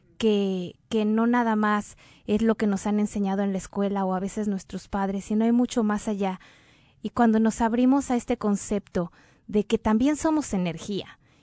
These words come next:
que nuestro potencial es infinito,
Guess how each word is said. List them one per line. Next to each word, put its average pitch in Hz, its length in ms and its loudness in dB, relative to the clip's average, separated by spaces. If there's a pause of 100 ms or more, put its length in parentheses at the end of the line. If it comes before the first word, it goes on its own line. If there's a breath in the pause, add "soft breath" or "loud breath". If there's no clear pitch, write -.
(120 soft breath)
que 247 120 2
nuestro 240 340 4
potencial 254 720 0
es 285 280 -2
infinito, 226 1000 4